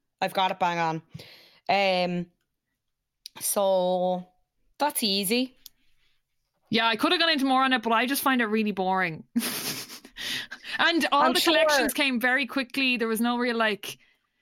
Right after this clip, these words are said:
Speaker 2: they, he always had the Kardashians, like, at the launches and, like, modelling the clothes or wearing the clothes before they were released. And it was kind of like, that was kind of his, I don't know, format
Speaker 1: It's
Speaker 2: every
Speaker 1: a
Speaker 2: time.
Speaker 1: shtick,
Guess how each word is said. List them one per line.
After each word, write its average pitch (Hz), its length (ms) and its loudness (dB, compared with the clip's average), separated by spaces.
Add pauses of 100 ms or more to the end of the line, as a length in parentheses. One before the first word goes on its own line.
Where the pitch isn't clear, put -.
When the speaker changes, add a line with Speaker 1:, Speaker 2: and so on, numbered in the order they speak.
(140)
Speaker 2:
they, 240 180 0
he 220 160 2
always 247 340 2
had 247 140 0
the 226 80 -2
Kardashians, 220 720 0
like, 202 300 -2
at 208 180 -2
the 220 80 0
launches 208 560 0
and, 196 100 0
like, 185 180 0
modelling 202 540 0
the 196 60 0
clothes 196 340 0
or 190 80 0
wearing 190 240 0
the 190 80 -2
clothes 185 320 -2 (300)
before 190 340 -2
they 185 100 2
were 175 220 0
released. 175 640 -2 (1200)
And 185 160 0
it 185 80 0
was 175 100 -2
kind 180 260 0
of 180 120 -2
like, 175 420 -2 (200)
that 180 120 0
was 185 140 -2
kind 185 180 0
of 170 80 -2
his, 170 460 -2 (1000)
I 185 140 0
don't 170 140 -2
know, 156 160 0
format 175 460 0
Speaker 1:
It's 160 80 2
Speaker 2:
every 175 180 2
Speaker 1:
a - 20 4
Speaker 2:
time. 170 320 2
Speaker 1:
shtick, - 160 -4